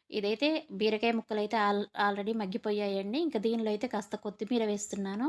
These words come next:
కొత్తిమీర వేసుకొని కలుపుకొని ఒక్కసారి అయితే మూత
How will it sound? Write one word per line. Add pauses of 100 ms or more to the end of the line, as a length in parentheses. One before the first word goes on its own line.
కొత్తిమీర
వేసుకొని
కలుపుకొని (480)
ఒక్కసారి
అయితే
మూత